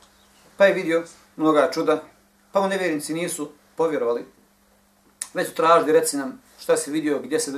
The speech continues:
gdje je bilo to i to, šta je bilo to i to" i tako dalje. Znači, pokušavali su da uđu u neku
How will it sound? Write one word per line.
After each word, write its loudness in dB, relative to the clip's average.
gdje -6
je 0
bilo 2
to -2
i -2
to, -2
šta -4
je 2
bilo 0
to -4
i -4
to" -4
i -4
tako 0
dalje. 0
Znači, -2
pokušavali 4
su -2
da 4
uđu 2
u 0
neku 0